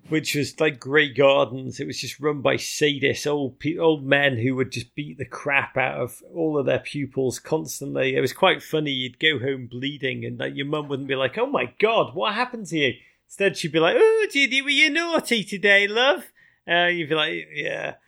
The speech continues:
And Mister McNally was an amazing man who, instead of, like, just hating his charges, genuinely loved them, taught us how to th-, rethink. That was his thing. Like, we, we weren't meant to have ideas. This was England. We were meant to just follow orders.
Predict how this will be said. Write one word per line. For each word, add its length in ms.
And 240
Mister 300
McNally 360
was 300
an 140
amazing 520
man 180
who, 80
instead 480
of, 200
like, 220
just 180
hating 480
his 260
charges, 680
genuinely 540
loved 320
them, 400
taught 300
us 120
how 120
to 200
th-, 120
rethink. 640
That 100
was 140
his 200
thing. 300
Like, 180
we, 120
we 160
weren't 240
meant 180
to 60
have 120
ideas. 600
This 160
was 120
England. 400
We 60
were 80
meant 220
to 80
just 180
follow 300
orders. 440